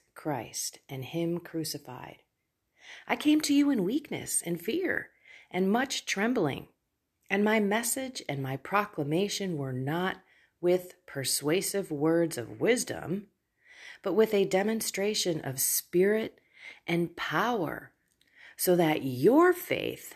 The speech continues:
might not rest on human wisdom, but on the power of God. There you go. This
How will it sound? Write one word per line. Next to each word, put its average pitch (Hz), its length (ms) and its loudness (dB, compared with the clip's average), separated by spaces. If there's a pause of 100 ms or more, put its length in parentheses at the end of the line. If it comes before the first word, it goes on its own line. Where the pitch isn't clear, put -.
(320)
might 202 380 -4
not 175 320 0
rest 151 340 -2
on 139 220 -4
human 226 560 0
wisdom, 131 680 -2 (300)
but 135 220 -4
on 175 380 2
the 196 100 2
power 143 640 -4
of 139 240 -6
God. 120 540 -6 (2250)
There 165 240 8
you 175 100 8
go. 147 460 4 (840)
This 165 480 6